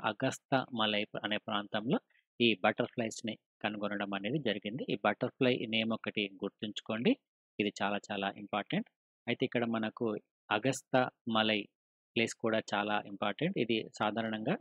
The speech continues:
ఈ మ్యాప్ గనక చూసుకుంటే ఇది వెస్టర్న్ ఘాట్స్‌కి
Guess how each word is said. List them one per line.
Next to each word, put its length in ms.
ఈ 160
మ్యాప్ 320
గనక 280
చూసుకుంటే 460
ఇది 220
వెస్టర్న్ 560
ఘాట్స్‌కి 520